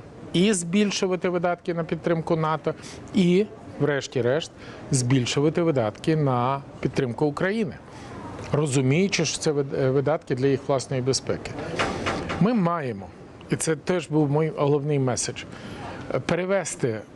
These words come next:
економіку країн Європейського Союзу і нато на військові рейки. Ми маємо різко наростити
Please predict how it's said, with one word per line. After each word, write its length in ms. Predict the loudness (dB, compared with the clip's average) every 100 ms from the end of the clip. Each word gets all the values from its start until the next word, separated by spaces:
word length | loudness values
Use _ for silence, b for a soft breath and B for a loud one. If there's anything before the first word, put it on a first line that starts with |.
| -18 -16 -14 -14 -12 -8 -4
економіку 920 | 0 2 2 2 4 2 0 -4 -4 -6 -18 -18 -16 -14 -2
країн 560 | 0 2 2 2 2 2
Європейського 680 | 2 2 0 0 0 -2 0
Союзу 420 | 2 2 4 6
і 120 | 4
нато 340 | 4 0 -2 -2
на 240 | 0 0
військові 520 | -2 -4 0 2 2
рейки. 340 | 0 -4 -8 -14 B B B 0
Ми 60 |
маємо 340 | 2 2 0 0
різко 480 | 2 2 2 0 2
наростити 800 | 2 0 -2 0 0 2 -4